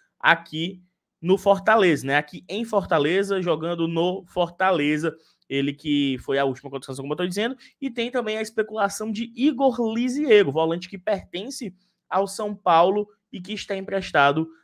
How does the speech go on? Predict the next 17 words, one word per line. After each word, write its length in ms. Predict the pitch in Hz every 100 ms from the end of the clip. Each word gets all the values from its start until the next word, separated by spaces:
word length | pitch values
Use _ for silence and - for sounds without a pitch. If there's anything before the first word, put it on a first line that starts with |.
| _
à 140 | -
equipe 340 | 160 160 175 175
do 140 | 170
Internacional. 960 | 180 180 170 185 190 226 202 190 120 -
Seria 300 | - 156 175
uma 100 | 143
boa? 380 | 147 240 196 127
Ele 100 | 147
é 40 |
o 40 |
novo 300 | 151 156 151
no-, 340 | 156 156 127 135
nome 360 | 143 196 233 156
no 160 | 135
alvo 400 | 151 202 196 143
do 100 | 139
Fortaleza. 720 | 139 139 - 123 180 240 180